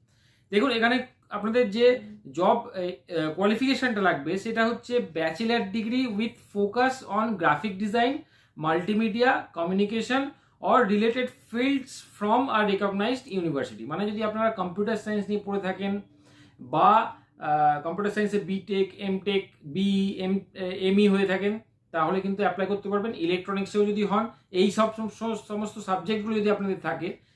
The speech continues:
কম্পিউটার গ্রাফিক্স, মাল্টিমিডিয়া, তাহলেই কিন্তু আপনারা অ্যাপ্লাই করতে পারবেন। এখানে দেখুন এক্সপিরিয়েন্সের ব্যাপারে কি বলেছে, এক্সপিরিয়েন্সের ব্যাপারে আপনাদের দু বছরের, at least দু বছরের এক্সপিরিয়েন্স লাগবে, যেখানে আপনাদের ডিজাইনিং বা মাল্টিমিডিয়া ডেভেলপিংয়ের উপর আপনারা কাজ করে থাকবেন।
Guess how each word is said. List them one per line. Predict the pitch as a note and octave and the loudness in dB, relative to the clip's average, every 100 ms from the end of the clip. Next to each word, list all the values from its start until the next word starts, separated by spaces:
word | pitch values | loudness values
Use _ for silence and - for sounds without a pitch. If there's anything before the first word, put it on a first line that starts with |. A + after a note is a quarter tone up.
| - | -8
কম্পিউটার | E3 E3 F3 | -4 -2 -2
গ্রাফিক্স, | D#3+ D#3+ D#3 F3 E3+ - - | 2 2 2 0 -2 -4 -6
মাল্টিমিডিয়া, | D#3+ D#3+ F3+ F3 E3 F3+ B3+ - | -2 -2 -2 -4 -2 -4 -4 -4
তাহলেই | D#3 D3+ E3+ | -2 0 -2
কিন্তু | E3 D#3+ | -2 -4
আপনারা | D3 F3+ | -4 -2
অ্যাপ্লাই | G#3+ - C3+ F#3 - | -2 -2 -6 -6 -8
করতে | - - | -10 -10
পারবেন। | E2+ D#2 D#2+ - _ - - _ _ - | -12 -14 -18 -20 _ -20 -20 _ _ -2
এখানে | G3 C4+ | 4 4
দেখুন | C4+ C4 | 4 0
এক্সপিরিয়েন্সের | G3 G3 - - B3+ C4 B3+ | 0 -2 -4 -4 -2 0 0
ব্যাপারে | A#3+ B3 A#3+ A#3+ | 0 0 2 0
কি | A3+ | 0
বলেছে, | A#3 A#3+ A#3 B3 - _ _ _ | 0 0 0 -4 -6 _ _ _
এক্সপিরিয়েন্সের | F3+ G3+ - A#3+ A#3+ B3 | 0 0 0 -2 -2 0
ব্যাপারে | A#3+ B3 B3 | 2 4 4
আপনাদের | G3 G3+ A3 A#3 F3+ | 2 0 -2 -4 -4
দু | G#3 A#3 | -4 4
বছরের, | A#3+ A#3+ B3 B3+ B3 | 4 4 0 0 -2
at | - G3 G3 B3+ | -4 -6 -4 -2
least | C#4 - | -2 -2
দু | F#3+ G#3+ | -6 -2
বছরের | A3+ A#3 A3+ | 0 0 2
এক্সপিরিয়েন্স | G#3 G3+ - A3 A3+ - | 2 0 -6 -4 -4 -4
লাগবে, | G3 F3+ F3+ A#3 C4 - _ - | -4 -4 2 2 2 -4 _ -10
যেখানে | F3 G3+ A3 | -2 0 2
আপনাদের | G#3 G#3 G#3+ G#3 E3+ | 0 0 -2 -2 -2
ডিজাইনিং | F3+ G3 G#3 G#3+ A3 A3 G3+ | 0 4 4 4 2 0 0
বা | F#3+ E3 | -2 -2
মাল্টিমিডিয়া | D#3 D#3+ E3+ G3 G3+ G3+ | -2 0 0 -2 2 2
ডেভেলপিংয়ের | E3+ F3+ F#3+ G3 G3+ G3 | 0 0 0 0 -2 -2
উপর | F#3+ A#3+ | 2 2
আপনারা | F#3 F#3 | 2 -2
কাজ | - F#3 - | 0 -2 -2
করে | D3 A2+ | -4 -4
থাকবেন। | G2+ E2 D2 | -8 -14 -20